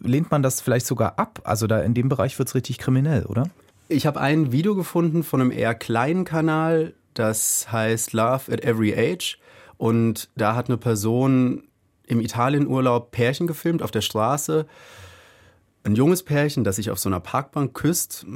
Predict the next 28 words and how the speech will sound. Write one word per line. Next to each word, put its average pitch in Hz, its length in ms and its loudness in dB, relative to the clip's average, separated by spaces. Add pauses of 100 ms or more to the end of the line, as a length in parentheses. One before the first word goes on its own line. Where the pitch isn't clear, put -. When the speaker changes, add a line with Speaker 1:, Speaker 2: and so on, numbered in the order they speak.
(100)
Speaker 2:
heimlich 127 340 0
von 107 140 -4
hinten 127 260 0
gefilmt. 151 580 -2
Ein 110 100 0
älteres 139 400 2
Pärchen 127 320 0
im 113 120 0
Restaurant, 113 640 0
die 117 60 -4
unterm 113 260 0
Tisch - 220 -4
Händchen 147 380 0
halten 139 560 0
und 113 460 -2
tatsächlich 120 460 -2
auch 104 80 -2
eine 104 100 0
Mutter 151 640 2 (220)
oder 117 160 2
eine 110 120 4
Frau, 120 440 2
die 110 400 0
mit 110 200 -2
einem 98 140 -2
Kind 127 380 2 (100)
tanzt. 95 460 -4 (500)
Und 113 560 2